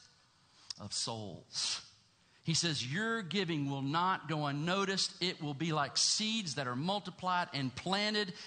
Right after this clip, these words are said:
and it is going to overflow." Now, I didn't get a lot into this, into this passage, but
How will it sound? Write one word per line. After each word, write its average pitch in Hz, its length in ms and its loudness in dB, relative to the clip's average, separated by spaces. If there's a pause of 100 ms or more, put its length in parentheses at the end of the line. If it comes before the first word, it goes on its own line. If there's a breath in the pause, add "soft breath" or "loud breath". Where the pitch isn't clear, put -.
and 139 120 0
it 170 100 2
is 151 180 0
going 160 320 0
to 135 240 -2 (120)
overflow." 143 1500 0 (600 loud breath)
Now, 170 200 2
I - 20 6
didn't 226 200 4
get 220 100 4
a 196 60 4
lot 208 260 8
into 190 180 2
this, 165 240 2
into 160 140 0
this 156 140 0
passage, 170 600 0
but 151 140 0